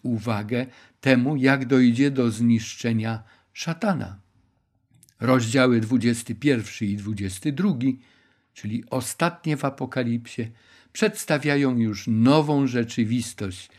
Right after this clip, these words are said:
rzeczywistość bez grzechu i bez śmierci. Jak widzimy, ludzkie pojęcia na temat milenium są bardzo zróżnicowane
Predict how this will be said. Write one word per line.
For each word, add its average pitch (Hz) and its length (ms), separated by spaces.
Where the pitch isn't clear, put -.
rzeczywistość 135 880
bez 143 420
grzechu 117 720
i 139 160
bez 107 540
śmierci. 110 840
Jak 226 160
widzimy, 214 420
ludzkie 190 420
pojęcia 151 580
na 123 160
temat 127 520
milenium 127 720
są 151 360
bardzo 147 420
zróżnicowane 135 1200